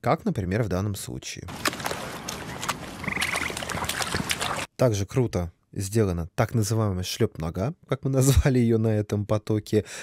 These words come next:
Суть заключается в том, что когда персонаж, э, пересекает воду, э, подмешивается контент со звуком, ну, наз-, назовем это так, воды,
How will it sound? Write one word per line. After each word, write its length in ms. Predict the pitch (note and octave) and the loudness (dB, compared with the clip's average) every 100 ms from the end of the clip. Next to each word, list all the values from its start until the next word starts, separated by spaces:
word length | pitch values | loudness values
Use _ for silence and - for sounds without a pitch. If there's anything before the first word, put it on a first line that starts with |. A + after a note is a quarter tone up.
| A2 | -8
Суть 320 | - D#3+ C3+ | -2 2 2
заключается 760 | A2+ - A2 - G#2+ G2 - G#2 | 2 0 -2 0 2 2 0 -2
в 80 | |
том, 360 | - A#2 G2+ F2+ | 0 2 2 2
что 420 | - - G2 F2 | -4 -4 -2 0
когда 340 | - G2+ F#2+ E2+ | 0 -2 0 -2
персонаж, 840 | F2+ - F#2 F2 E2 - - - - | -2 -2 -2 -2 -2 -6 -10 -12 -8
э, 280 | F#2 F2 F2 - - _ | -4 -2 -4 -8 -20 _
пересекает 880 | F2+ F2+ - G2+ - F2+ D#2+ - - _ _ _ _ _ _ _ | -4 -2 -2 -2 0 0 0 -4 -14 _ _ _ _ _ _ _
воду, 420 | D#2+ E2 F2 G3 - _ _ _ _ - - - _ - | -8 -4 -2 -4 -6 _ _ _ _ -20 -20 -20 _ -4
э, 260 | G2 F#2+ F#2 | 0 0 0
подмешивается 1000 | - G#2 A2+ G2+ - E2 E2 - C#2+ G2 - _ _ _ _ - | 2 2 2 2 0 -4 -4 -6 -10 -12 -18 _ _ _ _ -2
контент 460 | G#2 G2 F2 D#2+ | 0 0 -2 -4
со 180 | - G2 | -2 -2
звуком, 640 | G2+ F#2+ F#2 D#2+ D2 A#1 - - | -2 -4 -4 -6 -6 -8 -12 -10
ну, 80 | E2+ | -6
наз-, 220 | E2+ F2+ F2+ F2+ | -6 -6 -10 -6
назовем 400 | G#2 G2 F#2+ F#2 | -6 -4 -4 -4
это 80 | F2+ - | -8 -6
так, 240 | E2 - _ _ | -8 -8 _ _
воды, 600 | F#2 G#2 F#2+ F2+ F#2 D#3 | -6 -2 0 2 0 -2